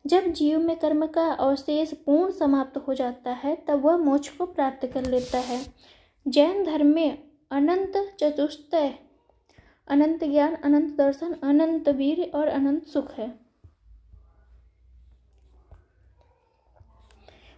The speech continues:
महावीर स्वामी ने अपने जीवन काल में एक संघ की स्थापना की। इस संघ में ग्यारह प्रमुख अनुयायी सम्मिलित थे।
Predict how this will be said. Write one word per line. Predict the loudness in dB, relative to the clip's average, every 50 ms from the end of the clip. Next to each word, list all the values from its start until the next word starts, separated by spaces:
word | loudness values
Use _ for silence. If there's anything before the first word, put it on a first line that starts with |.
| -4 _ 4
महावीर | 4 4 4 2 2 0 0 0
स्वामी | 0 0 0 2 2 2 2 2 2
ने | 0 -2 -2 -2
अपने | -4 -6 -4 -2 -2 -2 -2 0
जीवन | 0 2 2 2 0 0 -2
काल | 0 0 2 2
में | 2 2 0
एक | -2 -4 -4
संघ | -2 2 2 2 2 2
की | -2 -2 -4 -4
स्थापना | -6 -6 -8 -8 -6 -2 0 0 0
की। | 0 0 -4 -4 -4 -6 -12 -20 _ _ _ _ _ -20 _ _ _ _
इस | -4 -4 -2 -2
संघ | -2 0 2 2
में | 2 2 4 2 2
ग्यारह | 4 4 2 4 4 2 2
प्रमुख | 0 0 2 2 2 2 2 -2 -4
अनुयायी | -2 0 0 2 2 0 -2 -2 0 0 -2 0
सम्मिलित | -2 -4 -4 -2 -2 -2 -4 -4 -6 -8
थे। | -8 -8